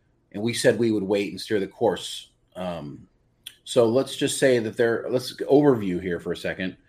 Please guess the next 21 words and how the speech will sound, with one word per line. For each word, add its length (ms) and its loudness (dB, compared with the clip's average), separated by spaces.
Um, 580 -4
the 120 4
world 420 6
itself 440 2
is 100 -12
fine. 360 -10
Um, 500 -8
a 80 -4
show 340 4
set 280 0
in 80 -4
this 180 -8
world, 280 0
the 80 -4
time 480 -2
frame 200 0
it's 160 -6
set 180 0
in 80 -2
is 140 -6
fine. 340 -8